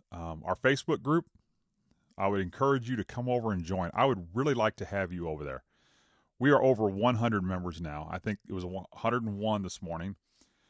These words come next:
and that's fantastic. And I love having this group. I love everybody in there and the discussions that we have,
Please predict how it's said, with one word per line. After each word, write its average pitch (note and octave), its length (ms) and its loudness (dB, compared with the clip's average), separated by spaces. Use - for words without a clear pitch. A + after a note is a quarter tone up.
and G#2+ 160 0
that's D3+ 200 2
fantastic. A2+ 960 -4
And G#2 140 -4
I G2+ 60 2
love A2+ 400 4
having A2+ 340 0
this G2+ 160 -4
group. A2 320 -2
I F2 80 -6
love G#2+ 480 2
everybody A#2+ 460 4
in A2+ 140 0
there A2+ 320 2
and E2+ 180 -8
the E2+ 60 -8
discussions A#2+ 560 -2
that G#2 120 0
we G#2 120 -4
have, G2+ 420 0